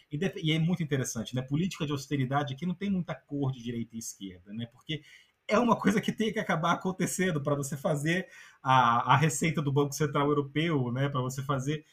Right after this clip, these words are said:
todo, é, to-, todo aquele alinhamento econômico. Então, os dois partidos acabam seguindo muito esse script, em certa medida. Eu diria que o que mais diferencia eles hoje em dia talvez seja uma agenda mais de costumes,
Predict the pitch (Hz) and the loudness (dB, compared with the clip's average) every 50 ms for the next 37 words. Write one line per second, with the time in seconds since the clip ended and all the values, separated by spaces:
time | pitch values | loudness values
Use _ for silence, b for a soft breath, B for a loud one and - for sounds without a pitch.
0 | B B B B _ _ - 151 151 147 139 135 135 147 120 117 - 113 113 107 | B B B B _ _ -2 -2 0 0 -2 -4 -2 -2 -4 -2 -2 -2 -2 -2
1 | 107 104 101 98 98 95 92 92 _ _ - - 131 - - 170 165 - - 180 | -2 -2 -4 -4 -4 -6 -6 -10 _ _ -12 -12 -12 -12 -10 -14 -12 -6 -4 -2
2 | 170 170 165 - 165 160 156 151 151 151 147 143 143 147 139 143 143 - 156 147 | -2 -2 -2 0 0 0 2 2 2 2 0 0 0 -2 -2 -4 -6 -4 -2 0
3 | 135 139 156 170 170 156 135 127 131 - 127 123 - 175 190 - b b b b | 0 0 0 0 0 0 0 -2 -2 -4 -6 -4 -4 -4 -6 -6 b b b b
4 | b _ - 220 170 143 170 226 226 - - 190 - - 175 165 175 - 190 185 | b _ -8 -6 -6 -2 0 -2 -2 0 -2 -2 -2 -2 -6 -6 -6 -4 -4 -4
5 | - - 170 175 170 160 165 185 185 190 - - 185 - - - - - 98 - | -4 -4 -4 -2 -2 0 -2 -2 -4 -6 -8 -10 -10 -12 -12 -12 -12 -12 -12 -12
6 | - - - - _ _ _ _ _ _ _ - 110 113 - 127 120 - 127 127 | -14 -18 -18 -20 _ _ _ _ _ _ _ -14 -14 -10 -8 -8 -8 -6 -2 -2
7 | 135 135 131 104 104 131 180 160 180 180 160 180 175 - - 190 b b b b | 0 -2 -2 -4 -4 -4 -2 -2 -2 0 0 -2 -4 -4 -6 -12 b b b b
8 | b b 147 139 - 165 165 165 185 185 - - - - 160 151 147 139 - - | b b -14 -8 -4 -2 -2 0 0 -2 -2 -4 -6 -6 -4 -4 -4 -4 -4 -2
9 | 151 143 139 135 123 135 135 135 131 131 123 131 151 165 - - 156 143 139 165 | -2 -2 0 0 -2 -2 -2 -2 -2 -2 -2 -2 -4 -4 -4 -4 -6 -4 -4 -4
10 | 160 - 160 139 156 151 139 131 135 139 135 131 123 120 120 113 - - - 110 | -6 -6 -6 -4 -2 -2 -2 -2 -2 -2 -2 -2 -2 -2 -4 -6 -6 -10 -18 -20
11 | - - - - 180 196 202 190 190 180 175 170 165 143 - _ | -20 -18 -12 -6 -4 -2 -2 0 0 0 -2 -2 -4 -6 -10 _